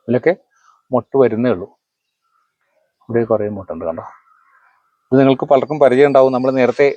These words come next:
കോഡക്സിന് ഈ സ്റ്റെം കേട് വന്നിട്ട് പരിചരണമൊക്കെ കൊടുത്താ കണ്ടോ,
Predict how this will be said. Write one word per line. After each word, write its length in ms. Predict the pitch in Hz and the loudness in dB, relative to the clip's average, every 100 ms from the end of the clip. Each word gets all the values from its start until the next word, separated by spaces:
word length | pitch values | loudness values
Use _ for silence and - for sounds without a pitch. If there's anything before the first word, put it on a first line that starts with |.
| - 117 | -2 2
കോഡക്സിന് 480 | 117 135 - 147 139 - 123 | 4 4 0 -6 -6 -6 -8
ഈ 20 | 113 - | -10 -16
സ്റ്റെം 260 | - 139 135 151 143 | 0 2 2 -2 -4
കേട് 240 | 127 131 139 | -2 0 0
വന്നിട്ട് 280 | 135 131 143 - _ _ - | -2 -6 -10 -12 _ _ 0
പരിചരണമൊക്കെ 420 | 123 131 139 135 | 4 4 2 2
കൊടുത്താ 200 | 123 113 104 | 2 2 0
കണ്ടോ, 140 | 107 | -2